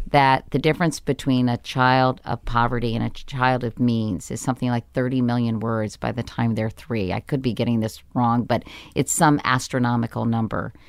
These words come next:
And it's because mothers, eh, who have,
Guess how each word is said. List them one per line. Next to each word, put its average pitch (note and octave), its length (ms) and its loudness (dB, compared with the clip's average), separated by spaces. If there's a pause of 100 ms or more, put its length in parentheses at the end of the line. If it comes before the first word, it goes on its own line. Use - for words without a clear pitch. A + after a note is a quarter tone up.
(500)
And D#3 220 4
it's F3 200 0
because C#3 800 2 (720)
mothers, D3+ 640 4 (300)
eh, - 220 -10
who C#3+ 200 2
have, C3 260 2